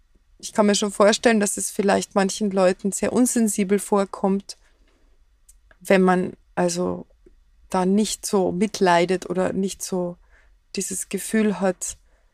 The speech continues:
dass das jetzt ganz was Schreckliches ist, wenn jemand stirbt und, ähm, dass das vielleicht unempathisch ankommt, obwohl es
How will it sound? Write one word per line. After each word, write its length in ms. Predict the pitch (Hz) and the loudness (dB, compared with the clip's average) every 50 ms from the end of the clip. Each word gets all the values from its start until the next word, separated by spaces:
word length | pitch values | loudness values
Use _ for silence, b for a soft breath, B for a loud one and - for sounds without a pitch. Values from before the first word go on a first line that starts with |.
| _ _ _ _ | _ _ _ _
dass 160 | - - 196 - | -6 -6 -6 -4
das 160 | - 180 180 | -4 -4 -4
jetzt 180 | 202 185 - | -4 -4 -2
ganz 200 | - 233 185 - | -4 -4 -4 -4
was 100 | - - | -8 -10
Schreckliches 540 | - - - 226 - - 226 - 202 185 - | -4 -2 -2 -2 0 -2 -2 -2 -2 -4 -4
ist, 180 | - 180 - - | -6 -6 -4 -4
wenn 80 | 190 | -2
jemand 320 | 185 180 185 180 185 180 - | -2 -2 -2 -4 -4 -4 -6
stirbt 420 | - - 208 196 185 - - - - - | -4 -2 -2 -2 -2 -4 -10 -20 -8 -4
und, 360 | 190 190 185 185 180 - - - _ _ - | -2 -2 -2 -2 -4 -8 -16 -20 _ _ -8
ähm, 340 | 185 180 175 175 175 180 | -6 -6 -6 -6 -8 -8
dass 160 | 180 - 190 - | -10 -10 -12 -10
das 180 | - 196 - | -10 -10 -10
vielleicht 400 | - - 185 190 190 180 - - | -10 -8 -8 -8 -8 -8 -10 -8
unempathisch 680 | - 196 202 190 180 - 185 180 - - 185 - - - _ _ _ _ _ _ _ _ _ _ _ - - | -6 -4 -4 -4 -4 -6 -6 -6 -6 -6 -8 -8 -10 -12 _ _ _ _ _ _ _ _ _ _ _ -4 -2
ankommt, 540 | 190 180 175 - - 180 170 170 175 - | -2 -2 -2 -4 -6 -6 -6 -8 -8 -10
obwohl 260 | - 180 180 185 190 190 | -10 -8 -4 -2 -2 -2
es 280 | 185 - - - - | -2 -4 -8 -12 -16